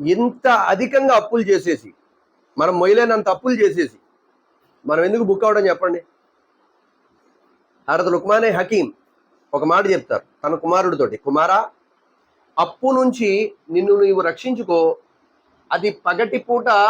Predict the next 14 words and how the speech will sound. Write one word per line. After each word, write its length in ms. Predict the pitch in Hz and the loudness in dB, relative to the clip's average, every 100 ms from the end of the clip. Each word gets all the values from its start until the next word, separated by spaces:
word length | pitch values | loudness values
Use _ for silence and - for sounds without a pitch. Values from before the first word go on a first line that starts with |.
| - | 2
అగౌరవానికి, 840 | 165 170 208 220 220 214 220 254 269 _ | -2 0 0 2 2 0 -4 -10 -16 _
రాత్రి 440 | 156 175 208 - 233 | 0 0 0 -6 -4
నిద్ర 300 | 196 220 226 | -4 -2 0
దూరానికి 400 | 208 208 208 - | 0 2 0 -2
కారణమవుతుంది" 600 | 185 165 165 151 143 123 | -4 -4 -6 -14 -12 -14
అంటారు. 360 | 101 - _ _ _ _ _ _ _ _ _ _ _ _ _ _ _ _ _ _ | -14 -20 _ _ _ _ _ _ _ _ _ _ _ _ _ _ _ _ _ _
అర్థం 180 | 127 139 | -8 -6
కాలేదా? 280 | 147 131 - - _ _ _ _ _ _ _ _ - | -4 -4 -6 -10 _ _ _ _ _ _ _ _ -4
పగటిపూట, 480 | 175 226 240 254 247 | -2 0 0 0 2
మా 260 | 185 165 | 0 2
అమ్మాయి 360 | 156 143 113 98 _ _ _ _ _ _ _ | 2 2 -2 -4 _ _ _ _ _ _ _
పగటిపూట 540 | 175 214 247 233 247 226 | -2 0 0 0 0 2
అగౌరవానికి 1000 | 214 220 202 180 214 220 214 208 208 202 | 4 4 2 2 0 2 2 2 2 0
అంటే 560 | 180 185 147 151 180 | -2 0 0 0 -2